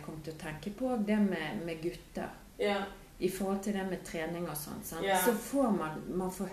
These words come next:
Speaker 1: høyne sitt forbilde ved å trene.
Speaker 2: Ja.
Speaker 1: Men når treningen blir en sånn ting som skal vise hvor jævla, eh, fin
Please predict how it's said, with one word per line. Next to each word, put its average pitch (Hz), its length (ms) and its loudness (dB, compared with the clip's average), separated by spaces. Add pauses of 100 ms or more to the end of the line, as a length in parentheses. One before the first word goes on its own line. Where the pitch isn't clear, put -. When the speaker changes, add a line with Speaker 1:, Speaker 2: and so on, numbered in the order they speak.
Speaker 1:
høyne 208 580 4
sitt - 300 -8
forbilde 160 720 0
ved 151 180 -6
å 151 120 -10
trene. 156 480 -6 (220)
Speaker 2:
Ja. 196 260 0 (240)
Speaker 1:
Men 208 180 10
når 208 180 8
treningen 233 640 4
blir 175 180 -2
en 165 80 -6
sånn 208 300 2 (120)
ting 202 360 4
som - 260 -6
skal 160 240 -8
vise 156 480 -4
hvor 160 140 -8 (540)
jævla, 175 580 0
eh, - 40 -4 (1160)
fin 180 200 2